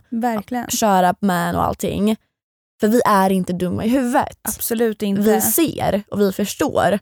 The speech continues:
Speaker 1: Mm.
Speaker 2: Men som då en introvert, va, alltså med energin,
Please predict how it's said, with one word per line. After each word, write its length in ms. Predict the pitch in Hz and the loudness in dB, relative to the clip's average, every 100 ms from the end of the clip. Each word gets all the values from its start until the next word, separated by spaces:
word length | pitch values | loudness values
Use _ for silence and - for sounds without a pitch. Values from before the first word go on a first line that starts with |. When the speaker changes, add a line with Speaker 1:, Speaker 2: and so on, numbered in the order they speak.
| - | -6
Speaker 1:
Mm. 200 | 220 214 | -8 -2
Speaker 2:
Men 500 | 208 226 240 214 208 - _ _ _ _ - | 2 4 4 2 0 -2 _ _ _ _ 0
som 400 | 220 202 196 - | 2 4 0 -2
då 200 | 196 196 | 2 2
en 80 | 185 | 2
introvert, 600 | 202 196 202 233 - - | -2 -2 -2 -2 -4 -2
va, 80 | 170 | -2
alltså 360 | - 196 190 | 0 -2 0
med 180 | 196 190 | -2 0
energin, 640 | 196 180 - - 123 175 | 0 0 -2 -2 -4 -4